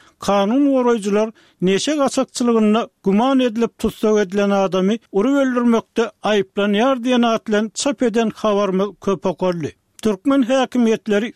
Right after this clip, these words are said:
soňky on ýyllyklarda ol ýa-da beýleki jenaýatda guman edilýän adamlary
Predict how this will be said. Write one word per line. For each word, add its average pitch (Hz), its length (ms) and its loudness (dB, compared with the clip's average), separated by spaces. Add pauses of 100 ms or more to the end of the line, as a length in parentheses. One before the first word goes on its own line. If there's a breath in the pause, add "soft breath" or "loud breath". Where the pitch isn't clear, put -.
(120)
soňky 202 360 -2
on 262 200 2
ýyllyklarda 214 680 -2 (280 soft breath)
ol 254 160 0
ýa-da 233 400 0 (160)
beýleki 196 480 0
jenaýatda 240 680 0 (140)
guman 226 340 2
edilýän 226 580 0
adamlary 202 640 0